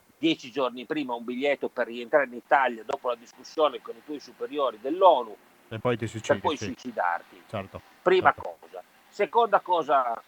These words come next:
Speaker 1: molto, io direi scandalosa, se non fosse l'onu uno direbbe
Speaker 2: Sì,
Speaker 1: "Ma
Speaker 2: velocemente
Speaker 1: cavolo,
Speaker 2: passiamo in
Speaker 1: ma
Speaker 2: chiusura,
Speaker 1: piove".
Speaker 2: Paolo, sì,
Speaker 1: Sì,
Speaker 2: prego.
Speaker 1: sì, rapida.
Speaker 2: Prego.
Speaker 1: Gli hanno subito tolto tutti gli effetti,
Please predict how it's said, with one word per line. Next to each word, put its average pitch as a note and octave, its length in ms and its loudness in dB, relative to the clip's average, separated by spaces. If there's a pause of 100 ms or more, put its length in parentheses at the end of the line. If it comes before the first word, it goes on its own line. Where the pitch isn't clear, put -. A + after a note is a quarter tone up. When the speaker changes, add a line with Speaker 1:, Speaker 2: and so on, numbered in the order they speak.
(140)
Speaker 1:
molto, C#3+ 600 -4
io D#3 120 -4
direi A#2+ 220 -6
scandalosa, A2 840 4
se A2+ 180 -12
non - 140 -20
fosse C3 380 -6
l'onu D3 400 0
uno B2+ 140 -12
direbbe A2 400 -12
Speaker 2:
Sì, D3+ 80 -2
Speaker 1:
"Ma D3 60 0
Speaker 2:
velocemente F#3+ 440 6
Speaker 1:
cavolo, E3+ 140 6
Speaker 2:
passiamo E3+ 220 4
in E3 60 8
Speaker 1:
ma D#3 60 0
Speaker 2:
chiusura, C#3+ 360 2
Speaker 1:
piove". A2+ 180 4
Speaker 2:
Paolo, A#2+ 260 4
sì, D3 140 -2
Speaker 1:
Sì, C3+ 80 -2 (280)
Speaker 2:
prego. C3 220 4
Speaker 1:
sì, G3 260 0
rapida. D3+ 440 6 (120)
Speaker 2:
Prego. E3 240 4
Speaker 1:
Gli F#3+ 80 2
hanno G#3+ 280 6
subito F3+ 560 -10
tolto G3 400 2
tutti G3+ 320 -8
gli D#3 100 -6
effetti, F#3 360 -4